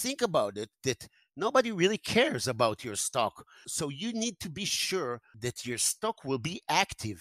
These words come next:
because otherwise the people that already hold the money, they see that there is no activity, not a lot of money is being exchanged every day. So they are now prisoners in your jail. They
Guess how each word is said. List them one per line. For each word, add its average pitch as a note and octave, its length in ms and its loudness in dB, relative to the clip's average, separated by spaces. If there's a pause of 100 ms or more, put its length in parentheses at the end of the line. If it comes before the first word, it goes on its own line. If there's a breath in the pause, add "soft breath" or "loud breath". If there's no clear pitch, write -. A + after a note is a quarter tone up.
(120)
because D#3 200 0 (100)
otherwise D3+ 640 6 (200)
the B2 80 -4
people - 240 2
that D3 200 -4
already E3 340 0
hold E3+ 400 2
the C3+ 180 0
money, A#2 160 2
they A#2 100 -2 (100)
see E3 100 -4
that C3+ 140 -8
there A#2 180 0
is G2 100 -6
no E3+ 140 0
activity, A#2 600 -4 (140)
not E3 220 2
a A3 120 6
lot G3 100 4
of F3+ 80 -2
money E3+ 280 2
is A#2+ 100 -4
being C#3 260 4
exchanged C#3+ 680 0
every G#2 280 -2 (120)
day. A2+ 100 -2 (360 soft breath)
So E3 160 0
they D#3+ 220 2 (100)
are D3 120 4
now D#3 240 2 (220)
prisoners E3+ 680 -2 (140)
in G3 200 0
your F#3 200 2 (160)
jail. D3 360 4 (240)
They D#3 160 4